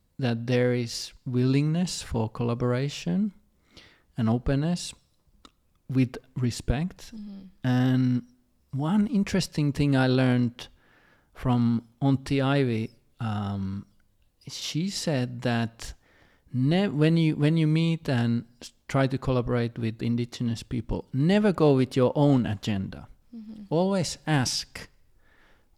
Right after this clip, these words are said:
Speaker 1: "How can, how could we help? How could we collaborate?"
Speaker 2: Mm-hmm.
Speaker 1: Do you have any other, other, um,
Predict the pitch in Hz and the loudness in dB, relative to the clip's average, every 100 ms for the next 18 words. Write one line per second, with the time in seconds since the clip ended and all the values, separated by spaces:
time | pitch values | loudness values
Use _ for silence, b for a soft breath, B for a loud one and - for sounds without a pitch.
0 | - - - 160 160 151 - 131 - 117 | -14 -10 -4 0 0 -2 -4 -4 -4 -4
1 | 165 - 127 117 113 98 113 92 - - | -4 -4 -6 -4 -6 -4 -6 -8 -8 -6
2 | 139 135 120 117 117 - 117 110 110 120 | -4 -4 -6 -6 -8 -6 -4 -4 -6 -8
3 | - 82 - - - - 233 220 202 196 | -8 -10 -14 -18 -20 -20 -18 -16 -16 -2
4 | 160 196 240 240 170 156 151 143 123 - | 4 4 6 4 4 2 2 2 2 -2
5 | - 139 131 135 123 - 113 110 104 104 | -10 -6 -4 -2 -2 -2 -4 -2 -2 0
6 | 104 101 | -2 -4